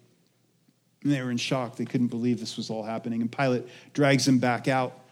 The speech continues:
in front of the, the rulers and now the crowd that's gathered all around and says, "Isn't this enough?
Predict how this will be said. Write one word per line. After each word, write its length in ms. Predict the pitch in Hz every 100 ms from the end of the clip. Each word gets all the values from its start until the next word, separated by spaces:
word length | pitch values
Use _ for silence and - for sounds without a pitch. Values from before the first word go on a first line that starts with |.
| _ _ _ _ _ _ -
in 140 | 131 123
front 260 | - 160
of 80 | 151
the, 240 | 151 135 - -
the 80 | 160
rulers 480 | 156 180 170 156 139
and 80 |
now 120 | 147 147
the 100 | 139
crowd 580 | - 170 175 156 147
that's 180 | 139 131
gathered 420 | - 156 147 147
all 200 | 139 131
around 480 | 127 123 117 110 92 - _ _ _ _ -
and 80 |
says, 200 | - 151
"Isn't 180 | 226 220
this 200 | 202 160
enough? 640 | 113 120 151 151 - -